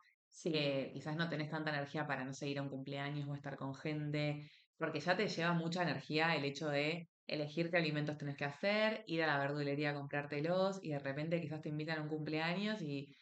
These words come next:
Speaker 2: toda la energía que usaste para tomar decisiones, ordenar tu, tu heladera y
Speaker 1: Total.
Speaker 2: todo, de repente se te va a la mierda porque, ah, listo, me invitaron a un cumpleaños. Entonces, son días, o personalmente yo lo elegí vivir desde estar mucho más conmigo misma, elegir,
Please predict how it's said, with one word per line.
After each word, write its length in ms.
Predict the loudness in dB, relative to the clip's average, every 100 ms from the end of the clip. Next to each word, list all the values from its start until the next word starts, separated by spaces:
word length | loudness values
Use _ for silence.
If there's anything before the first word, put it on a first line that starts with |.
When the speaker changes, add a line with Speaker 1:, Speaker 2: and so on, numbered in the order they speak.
| _ 2
Speaker 2:
toda 180 | 4 6
la 80 | 4
energía 400 | 2 0 2 2
que 60 | 2
usaste 440 | 0 0 0 0
para 360 | 4 4 2 -2 -2
tomar 300 | 2 4 4
decisiones, 540 | 2 -2 -2 -2 0
ordenar 420 | 2 2 2 2
tu, 260 | 0 0 0
tu 120 | 0
heladera 640 | 2 2 2 2 0 -2 -8 -20 _ -4
y 100 | 2
Speaker 1:
Total. 180 | 6
Speaker 2:
todo, 280 | 6 6 6
de 140 | 6 6
repente 340 | 4 4 0
se 140 | 0
te 100 | 2
va 60 | 4
a 40 | 4
la 140 | 2
mierda 340 | 2 2 2
porque, 280 | 4 2 2
ah, 80 | 2
listo, 240 | 0 -2
me 60 | -4
invitaron 300 | -2 -2 -2
a 40 |
un 40 | -4
cumpleaños. 420 | -4 -4 -6 -8
Entonces, 320 | -6 0 2 0 -6 -16 -20 _ _ _ _ _ _
son 280 | 2 4 4
días, 400 | 2 4 4 2
o 80 | -2
personalmente 520 | -2 0 0 0 0
yo 160 | 0 2
lo 60 |
elegí 340 | 2 2 0 0
vivir 380 | 2 2 0
desde 520 | 0 0 0 -2 -4 -8
estar 340 | -10 -4 -2
mucho 300 | 0 0 0
más 160 | -2 -2
conmigo 340 | -2 -2 0
misma, 600 | 0 0 0 0 0 -2 -8 -20 -6
elegir, 580 | -2 -2 -2 2 4